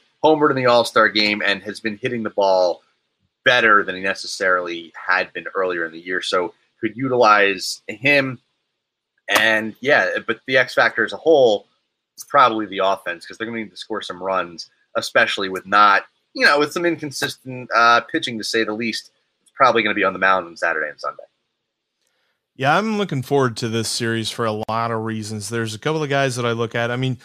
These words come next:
Speaker 2: Joey Votto has been the dude,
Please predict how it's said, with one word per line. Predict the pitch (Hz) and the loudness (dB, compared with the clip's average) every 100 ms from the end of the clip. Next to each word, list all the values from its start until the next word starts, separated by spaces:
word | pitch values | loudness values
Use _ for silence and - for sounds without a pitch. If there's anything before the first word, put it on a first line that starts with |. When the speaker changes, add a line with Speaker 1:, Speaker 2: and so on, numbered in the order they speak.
| - - _ | -20 -20 _
Speaker 2:
Joey | 127 165 226 170 | -2 2 4 2
Votto | 151 160 147 | 0 0 0
has | 135 123 117 | 0 -4 -4
been | 131 123 123 113 | -2 0 -2 -6
the | 135 120 147 | -10 -4 -2
dude, | 135 147 120 101 90 | 0 -2 -2 -8 -16